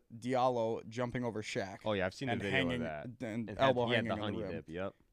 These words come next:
Speaker 1: Freaking amazing! I love it. I love it, I love it, I love it. Trying to censor myself a little more 'cause we're getting more sponsors <laughs> now.
Speaker 2: Right.
Speaker 1: Um,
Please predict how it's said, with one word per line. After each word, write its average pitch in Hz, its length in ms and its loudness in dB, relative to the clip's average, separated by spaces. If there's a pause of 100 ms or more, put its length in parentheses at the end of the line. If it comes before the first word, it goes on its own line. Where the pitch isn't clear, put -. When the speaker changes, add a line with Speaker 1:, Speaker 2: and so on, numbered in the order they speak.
(840)
Speaker 1:
Freaking 151 300 2
amazing! 107 500 -4 (180)
I 104 60 -8
love 107 260 -2
it. 98 160 -2 (120)
I 104 40 -6
love 110 220 -2
it, 117 40 -2
I 110 60 -2
love 107 160 -2
it, 101 60 -2
I - 20 -4
love 85 200 -4
it. 101 100 -8 (420)
Trying 82 160 -12
to 78 60 -12
censor 80 280 -12
myself 87 360 -10
a - 20 -16
little 101 180 -10
more 107 260 -12 (180)
'cause - 240 -20 (360)
we're 98 80 -12
getting 82 220 -10
more 82 120 -10
sponsors 127 600 -2
<laughs> - 0 -
now. 196 400 4
Speaker 2:
Right. 285 340 -4
Speaker 1:
Um, 120 480 -2